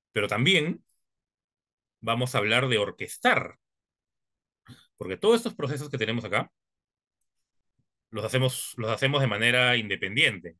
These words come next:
Ah, alguien hace un proceso de carga, alguien hace un proceso de limpieza. Entonces hacemos distintos queries, cada uno por su lado. Eh, pero al final viene la pregunta, ¿qué corre primero? ¿Qué puede correr en paralelo? ¿No?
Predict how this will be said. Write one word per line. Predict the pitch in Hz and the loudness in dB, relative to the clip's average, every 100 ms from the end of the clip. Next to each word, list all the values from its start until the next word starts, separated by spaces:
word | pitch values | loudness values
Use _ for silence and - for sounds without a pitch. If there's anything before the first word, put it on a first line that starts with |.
| _ | _
Ah, | 117 127 123 | -2 0 2
alguien | 131 131 | 2 0
hace | 127 131 | -2 -4
un | |
proceso | 120 117 | -6 -8
de | 113 | 0
carga, | 143 139 135 135 | 2 4 4 4
alguien | 117 117 | 2 0
hace | 113 | -4
un | 113 | -8
proceso | 107 | -6
de | 113 | -4
limpieza. | 101 92 143 147 135 135 135 - _ _ _ | -4 0 2 2 2 0 0 -6 _ _ _
Entonces | _ 120 | _ -10
hacemos | 120 151 156 | -4 -2 0
distintos | 151 147 143 - | -2 -2 -4 0
queries, | 160 151 135 | 0 0 0
cada | 143 | -2
uno | 151 147 | 0 -4
por | 127 | -6
su | 120 | -4
lado. | 123 165 165 156 156 135 - _ _ _ _ _ | 0 2 4 2 -2 -10 -20 _ _ _ _ _
Eh, | 113 110 110 110 107 107 107 104 104 98 98 - _ _ _ - _ _ _ | -2 2 2 2 2 2 0 -2 -2 -6 -12 -18 _ _ _ -20 _ _ _
pero | 120 | 0
al | 120 | 0
final | 127 156 180 185 185 _ _ | 0 2 2 2 -2 _ _
viene | 127 131 139 | -4 -2 2
la | 135 | 0
pregunta, | 113 113 98 | -2 -6 -8
¿qué | - | -8
corre | 139 143 147 | -6 -6 -6
primero? | 110 104 92 80 _ _ _ _ _ _ _ _ _ _ | -8 -6 -8 -8 _ _ _ _ _ _ _ _ _ _
¿Qué | - 135 | -8 -2
puede | 170 170 | 2 2
correr | 139 123 143 | 0 -2 0
en | 147 135 | -2 -6
paralelo? | 127 104 90 98 135 110 85 82 _ _ _ _ _ _ _ _ _ _ _ | -6 -6 -6 -2 0 0 -4 -14 _ _ _ _ _ _ _ _ _ _ _
¿No? | - 139 185 | -12 -10 -12